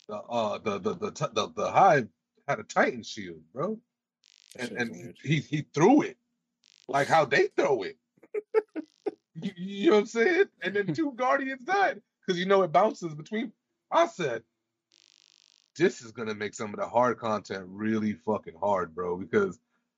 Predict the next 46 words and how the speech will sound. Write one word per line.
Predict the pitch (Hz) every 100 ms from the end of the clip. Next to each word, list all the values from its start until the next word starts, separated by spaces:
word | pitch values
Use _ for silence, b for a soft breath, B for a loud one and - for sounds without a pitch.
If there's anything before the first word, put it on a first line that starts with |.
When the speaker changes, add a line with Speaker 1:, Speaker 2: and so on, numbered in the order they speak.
| _ 120
Speaker 1:
like, | 117 107 _ _ _ 123
oh, | 135 131 110 92 82 107
man. | 110 95 b b
Imagine | 151 247 277 269
if | 233
they | 233
give | 190 208
one | 185 185
of | 165
the |
damn | 151 165 156 135 120
things | 156 147 131
a | 117
bubble. | 110 107 87 - _ _
Like | 117 110
a |
real | 131 113
bubble. | 113 101 87 _ _ _ _ _ _ _ _ -
Speaker 2:
I |
mean, | 262 214
well, |
Speaker 1:
Or, | 190
Speaker 2:
technically | 294 135
Speaker 1:
like | 131
Speaker 2:
they | 226 185
have | 226
a | 175
bubble, | 120 107 107
no? | 127 220 - _ _ _ _ _ _ _ -
Speaker 1:
But, | 151
like, | 156 139
a | 131
bubble | 160 175
that | 151 117
buffs | 151 156
them | - 165
and | 156
does | 156 151
all | 156
that | 156 151
crazy | 165 175 170
shit | 170 151
that | 143
the | 143
ones | 143 139 123
that | 127